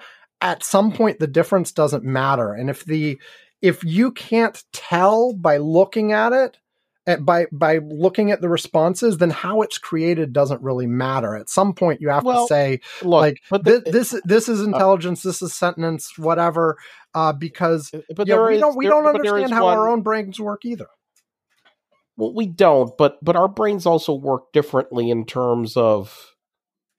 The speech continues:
Speaker 2: you know, we were, we could respond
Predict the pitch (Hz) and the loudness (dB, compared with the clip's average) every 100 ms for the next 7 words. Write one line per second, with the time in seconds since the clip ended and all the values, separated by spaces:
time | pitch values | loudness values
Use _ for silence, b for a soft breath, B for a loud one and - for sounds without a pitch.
0 | _ _ _ 185 180 - 185 240 254 - | _ _ _ 0 0 -2 0 0 0 -8
1 | - 151 143 214 285 294 262 - - 196 | -10 -14 -6 -4 -2 -4 -8 -10 0 2
2 | 180 175 _ _ _ _ _ _ _ - | 2 -2 _ _ _ _ _ _ _ -4
3 | 151 - - 151 147 127 104 98 | -4 -2 2 4 6 4 2 -4